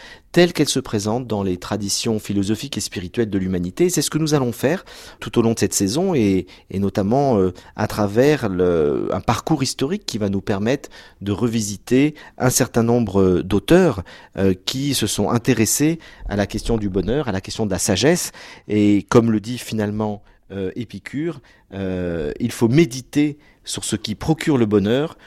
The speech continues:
puisque lui présent, nous avons tout, et lui absent, nous faisons tout pour l'avoir. Et je crois qu'Épicure,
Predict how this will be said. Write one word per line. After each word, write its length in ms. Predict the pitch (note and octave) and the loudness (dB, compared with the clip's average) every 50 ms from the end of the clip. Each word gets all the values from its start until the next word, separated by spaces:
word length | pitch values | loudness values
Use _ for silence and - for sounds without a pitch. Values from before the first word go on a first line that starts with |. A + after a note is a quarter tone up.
| - - _ - | -20 -20 _ -10
puisque 300 | - - C3 B2+ - - | -6 -4 -2 -2 0 2
lui 300 | A2+ A2+ G#2+ A#2 D3+ F#3 | 2 2 4 2 0 0
présent, 580 | F3 - - - B2+ A2 G2+ A2+ G#2+ G#2 F#2+ - - | 0 0 0 0 0 2 2 2 0 0 -2 -6 -6
nous 240 | G2+ A2 G#2 G#2+ A#2 | -4 -2 0 2 4
avons 240 | A#2+ G2+ G2+ F#2+ F2+ | 4 4 2 0 -2
tout, 340 | - - - C#3 D3+ F3 - - - - - _ _ - | -2 -2 -2 -2 -2 -2 -6 -12 -20 -20 -20 _ _ 2
et 100 | A2+ A2+ | 2 2
lui 220 | A2+ C3+ D3 D3 | 4 6 6 6
absent, 520 | A#2+ - - - - - B2+ C#3+ D3+ - - - | 6 6 4 0 2 2 2 0 0 -4 -8 -6
nous 140 | A#2+ A2+ G#2+ | -6 -4 -4
faisons 320 | - - A2 F#2+ G#2 G2+ | -2 0 0 2 2 2
tout 300 | G2 - - D#3+ E3+ E3 - - | 0 0 0 0 0 0 -2 -2
pour 140 | - C3+ | 0 2
l'avoir. 420 | C#3 A2+ G2+ F2+ F#2 E2 D2 - - - - - - - _ - | 4 4 4 2 0 -2 -2 -4 -8 -18 -20 -20 -20 -14 _ -4
Et 120 | G#2 G#2+ | -2 -2
je 100 | G2+ A2+ | 0 -2
crois 220 | G#2+ - - C3 | -2 -2 -2 -2
qu'Épicure, 680 | B2+ - A2+ G2+ - G#2+ F#2 - - A#2+ A2+ G#2+ - | -2 -2 -4 -6 -6 -8 -10 -8 -4 -2 -2 -2 -2